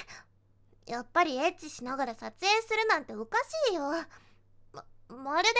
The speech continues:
マリンがエーブイの女優さんみたいじゃん。うん。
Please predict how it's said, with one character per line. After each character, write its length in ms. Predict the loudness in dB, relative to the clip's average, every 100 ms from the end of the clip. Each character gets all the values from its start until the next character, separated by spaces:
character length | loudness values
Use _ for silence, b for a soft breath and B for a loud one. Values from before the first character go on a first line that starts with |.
| 6
マ 140 | 8
リ 140 | 8 4
ン 40 |
が 140 | 2 -2
エ 60 |
ー 20 |
ブ 60 | 2
イ 40 | 4 4 4
の 100 | 2
女 120 | -2
優 120 | 0 2
さ 80 |
ん 40 | 4 4 4
み 60 | 4
た 100 | 4 4
い 40 |
じ 80 | -2
ゃ 100 | -8
ん。 160 | -10 b b b b -20 _ _ -20 -20 -20 -20 -20 -20 _ -20 -20 -20 -20 _ _ _ _ _ _ _ _ _ _ _ _ _ _ _ _ -16
う 40 |
ん。 320 | -12 -12 -14